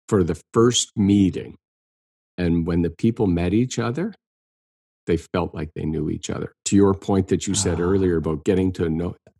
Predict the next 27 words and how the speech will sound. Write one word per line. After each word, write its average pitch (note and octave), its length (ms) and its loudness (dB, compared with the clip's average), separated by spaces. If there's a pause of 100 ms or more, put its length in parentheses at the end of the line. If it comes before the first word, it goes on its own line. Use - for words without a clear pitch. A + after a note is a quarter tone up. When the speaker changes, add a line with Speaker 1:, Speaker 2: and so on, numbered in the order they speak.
(100)
Speaker 1:
I F#2+ 40 -8
felt G#2 360 -6
like F#2+ 180 -2
I've F2+ 140 -2
known F2 340 0
this E2 180 -6
person. E2+ 500 -8
I've E2+ 160 -6
never F#2+ 340 0
met F#2 320 -2
them G2+ 100 -2
before. E2 540 -10 (460)
Uh, F2 400 -4 (100)
and F2 160 0
some A2+ 260 2
of A2 100 0
these G2 240 0
gratitude G2 520 -4
buddies, A#2 300 -2
this G#2 200 0
thing G#2+ 160 0
they F2+ 120 0
started F#2+ 340 -4
almost F2 340 -6
two F2+ 120 -6
years F2 300 -4
ago, B2+ 300 -8